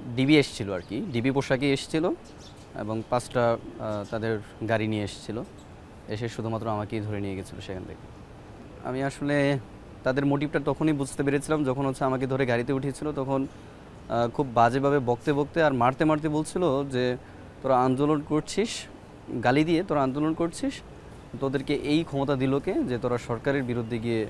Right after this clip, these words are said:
তোরা কথা বলছিস?" আমাকে আসলে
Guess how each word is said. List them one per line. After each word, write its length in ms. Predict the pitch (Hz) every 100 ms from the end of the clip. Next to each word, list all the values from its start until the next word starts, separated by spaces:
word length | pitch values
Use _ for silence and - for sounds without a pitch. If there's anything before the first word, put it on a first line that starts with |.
| - -
তোরা 140 | 110 110
কথা 160 | 117 107
বলছিস?" 320 | 95 - - - - - - -
আমাকে 240 | 123 131
আসলে 580 | 135 - 131 135 131 131